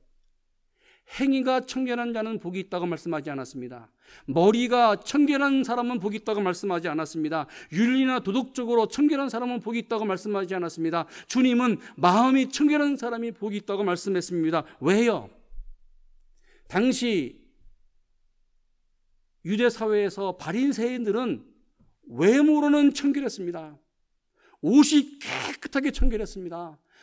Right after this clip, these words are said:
머리가 아주 스마트한 사람들이었습니다. 아니, 윤리적으로, 도덕적으로,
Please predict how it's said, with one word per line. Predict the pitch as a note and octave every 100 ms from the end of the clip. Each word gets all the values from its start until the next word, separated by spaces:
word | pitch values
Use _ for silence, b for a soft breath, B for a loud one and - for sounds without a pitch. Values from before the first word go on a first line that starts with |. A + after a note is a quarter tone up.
| b
머리가 | B2+ A#3 C#4 C4+ C4+
아주 | D#4+ F4
스마트한 | F4 F4+ - - C4 B3
사람들이었습니다. | A3 G#3+ G3+ F#3+ F3 - D3+ D3 D#3 B2+ b b
아니, | F3 A#3+ D3 B B
윤리적으로, | D3 G#3+ C#4+ C4 B3 A#3+ B3
도덕적으로, | E3 A3+ C4 A#3+ A3+ A#3+ F#3 -